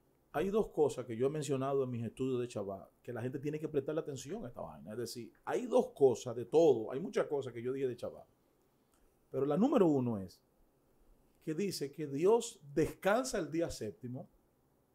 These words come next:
santifica el día séptimo, descansó,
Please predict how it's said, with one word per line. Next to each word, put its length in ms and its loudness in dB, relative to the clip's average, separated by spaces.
santifica 1080 -2
el 140 0
día 200 0
séptimo, 640 -10
descansó, 760 -4